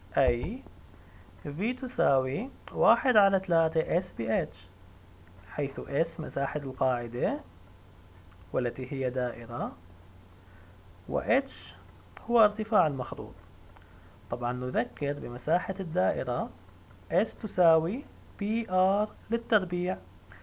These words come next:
حيث ار نصف قطر الدائرة.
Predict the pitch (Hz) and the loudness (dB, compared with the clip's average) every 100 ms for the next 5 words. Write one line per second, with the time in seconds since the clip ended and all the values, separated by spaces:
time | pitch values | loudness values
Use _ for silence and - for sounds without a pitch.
0 | - - - - 151 139 - 127 139 156 | -20 -20 -20 -4 -4 -2 -6 -6 -2 2
1 | 180 220 277 - 180 196 233 233 - - | 4 2 -2 -4 -4 0 -2 -2 -6 -4
2 | 165 202 226 220 220 247 156 160 | -2 -2 -2 -4 2 2 2 0